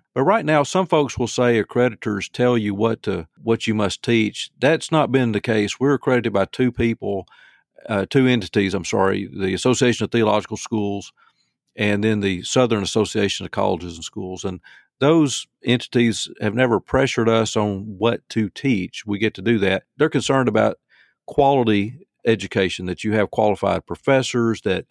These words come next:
your, your catalog gives information that's true and accurate. You don't do a bait and switch when people come to school.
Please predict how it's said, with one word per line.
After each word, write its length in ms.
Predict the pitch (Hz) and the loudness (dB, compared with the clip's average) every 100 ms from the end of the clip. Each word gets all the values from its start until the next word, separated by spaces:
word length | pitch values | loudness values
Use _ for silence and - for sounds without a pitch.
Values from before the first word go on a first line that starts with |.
| - | -10
your, 240 | 107 95 | -4 -4
your 160 | 98 87 | -4 -6
catalog 920 | - 135 131 123 120 123 120 117 110 | -4 -2 2 2 4 4 4 2 0
gives 260 | 92 110 95 | -2 0 0
information 760 | 117 104 98 113 117 - 113 98 | -2 -2 0 2 2 0 -2 -2
that's 260 | 92 - - | -4 -8 -12
true 640 | - 123 123 120 117 110 | -4 2 4 4 0 -4
and 140 | 98 98 | -8 -2
accurate. 480 | 110 107 110 107 - _ _ _ _ | -2 -2 -2 -4 -6 _ _ _ _
You 100 | - | -4
don't 160 | 107 107 | -2 2
do 100 | 110 | 2
a 40 | |
bait 240 | 90 110 117 | 4 2 0
and 80 | - | -6
switch 640 | - 117 113 113 - - 113 | 0 2 2 0 -8 -10 -10
when 120 | 92 | -6
people 300 | 107 92 98 | -6 -6 -6
come 240 | 110 101 | -4 -4
to 60 | 90 | -6
school. 480 | - 107 101 95 | -8 -6 -6 -8